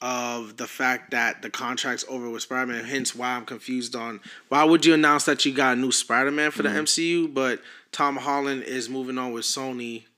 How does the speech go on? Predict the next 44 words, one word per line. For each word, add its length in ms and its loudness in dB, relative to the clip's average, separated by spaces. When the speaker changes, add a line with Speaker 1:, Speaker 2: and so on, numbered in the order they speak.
Speaker 1:
for 180 -10
the 280 -6
Spideyverse, 720 0
which 220 0
is, 240 -2
I'm 120 -6
like, 260 -4
okay, 220 -4
I 120 0
don't 100 0
know 80 -2
how 160 -2
that 120 -2
gonna 220 -2
work. 420 -2
And 100 4
Speaker 2:
Um, 40 4
Speaker 1:
you're 100 8
setting 400 8
up 140 8
for 100 -2
the 60 4
Spideyverse 640 4
Speaker 2:
Well, 160 8
Speaker 1:
with 100 10
Speaker 2:
I 60 12
know. 160 12
Speaker 1:
the 60 10
Speaker 2:
I, 40 12
I, 320 2
Speaker 1:
new 140 -2
Speaker 2:
well, 220 8
Speaker 1:
Spider-Man 240 6
Speaker 2:
no, 200 10
'cause 160 0
Speaker 1:
movie. 40 6
Speaker 2:
again, 180 6
I 120 10
understand 400 8
that 200 6
'cause 300 6
this 340 8
Tom 220 6
Holland 500 8